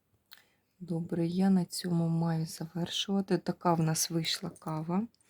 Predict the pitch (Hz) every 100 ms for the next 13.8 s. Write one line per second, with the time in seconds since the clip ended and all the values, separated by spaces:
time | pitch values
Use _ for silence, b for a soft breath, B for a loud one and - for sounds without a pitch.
0 | B B B B B B - - 180 -
1 | 165 - 196 170 160 - 165 156 - -
2 | 160 160 - 165 160 175 196 180 156 156
3 | 160 - 180 - 165 190 - 180 - -
4 | 185 170 - 165 165 233 214 170 165 165
5 | 175 170 - - 190 - 190 175 - 196
6 | 196 196 - 165 170 165 175 - B B
7 | B B B B B B B B B -
8 | 175 170 170 175 - 180 180 185 180 170
9 | 160 165 156 165 160 160 160 156 160 151
10 | 185 190 196 - 170 165 170 170 175 -
11 | 160 - 175 160 156 160 - - 175 185
12 | 165 160 - - - 165 160 - 156 151
13 | - - 165 156 - - -